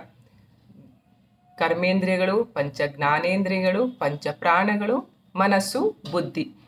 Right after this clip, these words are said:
ಇದು ಹದಿನೇಳು ಅಂಗಗಳು ಶ್-, ಸೇರಿ ಲಿಂಗ ಶರೀರ ಅಂತ ಹೇಳ್ತಾರೆ.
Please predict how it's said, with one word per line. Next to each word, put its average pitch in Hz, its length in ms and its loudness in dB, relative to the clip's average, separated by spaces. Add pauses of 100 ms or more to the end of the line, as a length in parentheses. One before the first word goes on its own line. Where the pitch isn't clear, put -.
(340)
ಇದು 196 260 2 (680)
ಹದಿನೇಳು 226 540 4
ಅಂಗಗಳು 185 560 2
ಶ್-, - 240 -10
ಸೇರಿ 196 560 0 (480)
ಲಿಂಗ 196 240 2
ಶರೀರ 151 440 0
ಅಂತ 135 240 -4
ಹೇಳ್ತಾರೆ. 135 500 -12